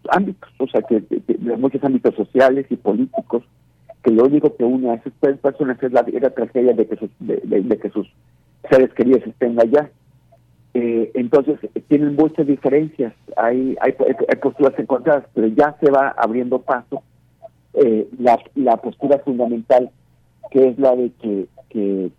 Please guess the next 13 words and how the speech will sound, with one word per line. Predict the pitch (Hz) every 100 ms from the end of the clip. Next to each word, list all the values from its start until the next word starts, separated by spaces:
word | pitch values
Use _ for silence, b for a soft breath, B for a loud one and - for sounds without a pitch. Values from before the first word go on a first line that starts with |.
| _
que | 120
tienen | - 147 156 147 147 -
que | 117
suspenderse | 127 110 123 113 117 151 -
los | 135 123
bombardeos, | 120 113 113 117 120 123
que | 113
suspenderse | 113 - 104 127 143
las | 123
operaciones | 120 113 104 - 123
militares, | 120 127 127 135 110 - _ _ _ _ b b -
para | 117 117
permitir, | 127 117 120 - 160 175